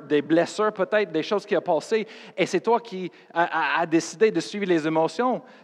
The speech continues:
Et en faisant cela, tu as décidé de plus aimer cette personne-là. Mais c'est ça la chose qu'il faut qu'on comprenne dans la société, c'est des engagements. Et les, les, cette génération, il y a encore pire que les autres générations de c'est quoi un engagement.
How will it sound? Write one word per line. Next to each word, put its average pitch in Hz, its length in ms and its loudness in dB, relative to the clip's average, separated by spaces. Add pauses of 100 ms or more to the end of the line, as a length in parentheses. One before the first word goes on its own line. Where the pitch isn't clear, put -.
(280)
Et 185 120 4
en 180 100 0
faisant 175 380 4
cela, 185 380 2 (120)
tu 202 100 4
as 180 40 6
décidé 170 420 -4
de 160 120 2
plus 226 320 -6
aimer 185 220 0
cette 175 200 -6
personne-là. 175 720 -4 (960)
Mais 190 80 2
c'est - 140 -4
ça 262 120 2
la 247 140 6
chose 233 220 0
qu'il 175 200 4
faut 180 160 -4
qu'on 175 200 0
comprenne 180 340 -2
dans 185 140 2
la 165 60 -2
société, 180 520 -4
c'est 202 140 -6
des 147 200 0
engagements. 147 680 -2 (1200)
Et 180 120 4
les, 175 280 4
les, 175 180 2
cette 240 220 0
génération, 196 640 2
il 190 80 -2
y - 20 4
a 165 140 2
encore 175 400 2
pire 220 180 0
que 220 80 -6
les 151 240 -2
autres 202 140 2
générations 170 440 0
de 170 120 -4
c'est - 180 -6
quoi 208 220 0
un 170 160 -4
engagement. 151 640 -2